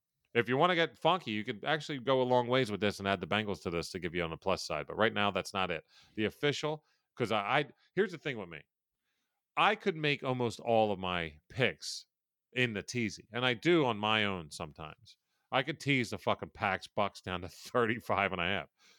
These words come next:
I might do that too. But my teasy, I like to, for it to be unique. I don't like the rehash shit. My teasy normally has nothing to do with the picks,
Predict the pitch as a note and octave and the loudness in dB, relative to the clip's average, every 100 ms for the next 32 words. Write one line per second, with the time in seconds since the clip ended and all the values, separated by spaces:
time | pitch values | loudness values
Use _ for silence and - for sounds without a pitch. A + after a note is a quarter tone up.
0 | _ _ A2 A2 A2 F#2+ C3 G2 - - | _ _ -4 0 0 0 0 0 -4 -2
1 | A2+ C#2+ _ _ _ - C#3+ A#2 G#2 A#2+ | -2 -2 _ _ _ 0 4 4 2 0
2 | D3+ F3 D3+ C#3+ A2+ B2+ C3 C3+ C3 B2 | 0 0 0 0 0 -4 0 0 2 0
3 | - _ - C3 A2+ - A#2 - - B2+ | -2 _ -8 -6 -6 -8 -18 -20 -18 -2
4 | C3+ A#2 G2 G#2+ G#2 F#2 D2+ - _ _ | 2 2 0 -2 -2 -4 -8 -14 _ _
5 | _ - A2+ A#2 A#2+ A#2+ A#2+ B2 A#2 G#2 | _ -2 2 4 4 2 4 2 4 2
6 | - - E2+ _ _ - - - C#3 D3 | 0 -6 -8 _ _ 0 0 2 4 4
7 | D3 D#3 A#2+ B2 B2+ B2+ A2+ F#2+ G2+ G#2+ | 2 0 4 6 6 4 4 2 2 0
8 | A#2+ G#2+ G2+ G2+ F#2+ F#2 F2 - - _ | 2 0 4 4 6 4 2 0 -20 _
9 | _ _ - G2+ F#2+ F#2 F#2 - F2+ - | _ _ -6 0 2 0 -2 -6 -6 -6
10 | - | -12